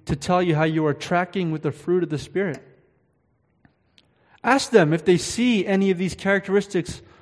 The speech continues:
of the fruit of the Spirit in you. This is what a disciple of Jesus is called to do. This is what godly leadership looks like when we are leading from a position of weakness.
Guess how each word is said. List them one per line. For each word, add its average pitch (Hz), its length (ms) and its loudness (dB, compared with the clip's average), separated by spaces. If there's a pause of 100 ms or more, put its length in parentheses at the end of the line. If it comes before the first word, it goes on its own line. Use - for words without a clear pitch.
(100)
of 175 100 0
the 170 120 4
fruit 220 340 0
of 196 140 -4
the 180 80 2
Spirit 202 440 0
in 139 160 -2
you. 117 200 -6 (1200)
This 269 220 2
is 214 120 0
what 220 360 2
a 190 60 -2
disciple 208 600 0
of 165 140 -2
Jesus 185 500 -2
is 147 100 -6
called 196 280 -4
to 170 80 -6
do. 180 400 -4 (640)
This 311 180 8
is 254 140 6
what 240 300 8
godly 254 500 6
leadership 240 680 4
looks 240 340 2
like 160 520 0 (340)
when 214 200 6
we 233 120 8
are 214 120 8
leading 254 500 4
from 214 180 0
a 196 60 4
position 220 800 2
of 147 340 -6
weakness. 147 760 -8